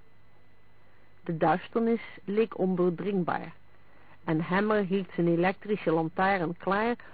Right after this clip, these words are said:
om zo nodig te kunnen bijlichten. Samen stuurden ze door wat een gordijn van regen leek.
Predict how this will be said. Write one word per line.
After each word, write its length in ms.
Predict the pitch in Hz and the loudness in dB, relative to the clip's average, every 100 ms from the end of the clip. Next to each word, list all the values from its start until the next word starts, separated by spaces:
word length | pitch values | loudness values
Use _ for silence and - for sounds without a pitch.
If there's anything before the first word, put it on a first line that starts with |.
| - | -4
om 220 | - 233 | 0 2
zo 120 | 185 | 4
nodig 360 | 180 175 175 180 | 4 4 2 0
te 120 | - | -4
kunnen 280 | - 165 160 | 0 2 2
bijlichten. 600 | 190 196 160 - - - - - - - - - - - - - - - | 2 2 0 -4 -10 -16 -18 -20 -20 -20 -20 -18 -18 -18 -18 -18 -18 -4
Samen 440 | 175 190 208 202 - - | 0 2 2 -2 -6 -6
stuurden 420 | - 214 208 180 | -2 0 2 2
ze 180 | 170 170 | 0 2
door 200 | 175 170 | 4 4
wat 160 | 175 | 2
een 80 | 160 | -2
gordijn 800 | - 160 165 160 175 202 220 214 | -4 -2 -2 0 0 0 -2 -4
van 260 | - 185 175 | -2 -2 0
regen 460 | 180 165 - 151 | 2 0 0 -4
leek. 360 | 143 147 - | -2 -6 -8